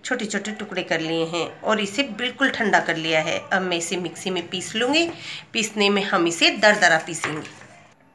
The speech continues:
ये देखिए, इस तरह का दरदरा पीसना है हमें। ज़्यादा मोटा भी नहीं रखना और ज़्यादा बारीक भी नहीं करना। अगर आप चाहो तो इसे छान लीजिए, थोड़ी मोटी छलनी से आप इसे छान कर तैयार कर लीजिए।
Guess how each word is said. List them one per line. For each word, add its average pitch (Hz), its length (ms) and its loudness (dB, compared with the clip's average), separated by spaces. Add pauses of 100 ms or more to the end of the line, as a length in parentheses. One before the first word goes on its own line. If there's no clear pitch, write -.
(920)
ये 196 160 -2
देखिए, 175 360 0
इस - 340 -4
तरह 185 180 4
का 262 220 6
दरदरा 190 500 6
पीसना 170 380 -2
है 156 160 2
हमें। 151 280 -6 (480)
ज़्यादा 180 220 6
मोटा 180 340 6
भी 220 100 2
नहीं 220 180 2
रखना 233 300 6
और 247 300 4
ज़्यादा 208 360 8
बारीक 196 280 6 (100)
भी 175 80 0
नहीं 165 160 -2
करना। 160 300 0
अगर 185 280 2
आप 175 260 6
चाहो 185 240 2
तो 262 120 -2
इसे 220 240 -4
छान 180 340 4
लीजिए, 185 400 -2 (640)
थोड़ी 220 200 0
मोटी 220 340 2
छलनी 165 320 -2
से 208 180 -2
आप 180 220 6
इसे - 220 -6
छान 156 300 -2
कर 156 120 -2 (100)
तैयार 170 320 2
कर 185 140 -2
लीजिए। 220 440 0